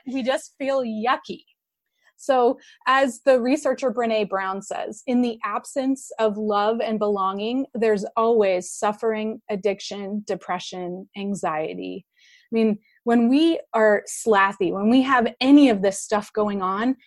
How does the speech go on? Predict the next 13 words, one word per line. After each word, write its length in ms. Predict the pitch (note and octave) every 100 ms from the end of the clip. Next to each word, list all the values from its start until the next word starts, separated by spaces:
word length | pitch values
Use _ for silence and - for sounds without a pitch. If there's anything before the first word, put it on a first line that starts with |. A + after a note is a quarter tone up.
| _
we 80 | E4
can't 380 | - G#4 G#4 -
live 340 | G#3 G#3 A3 A3
out 160 | G3+ F#3+
our 180 | F3 F3
strengths. 720 | - - F3+ E3 B3+ C4+ -
We 160 | B3 C4+
just 220 | D4+ -
feel 180 | D4+ B3+
worthless 640 | G3+ A3 D4 G#3+ - - -
and 120 | A3
disconnected 840 | B3+ B3 - C4 A3 A3 - -
or 160 | -